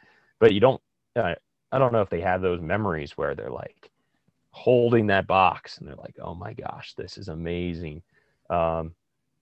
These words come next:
and, you know, it was kind of, maybe it hadn't become mainstream enough that it was still kind of like a, a really special, unique moment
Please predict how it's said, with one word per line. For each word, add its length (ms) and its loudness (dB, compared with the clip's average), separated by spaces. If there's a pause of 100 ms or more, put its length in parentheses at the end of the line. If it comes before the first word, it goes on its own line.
and, 540 -2
you 80 -6
know, 180 0
it 40 -2
was 100 -6
kind 220 0
of, 100 -4 (500)
maybe 360 0 (920)
it 140 2
hadn't 180 2
become 300 0
mainstream 520 -2
enough 340 -4
that 120 0
it 100 -2
was 400 -6 (140)
still 300 0
kind 180 -2
of 80 -6
like 200 0
a, 180 -4 (360)
a 60 -4
really 460 2
special, 440 0
unique 600 -6 (840)
moment 480 -2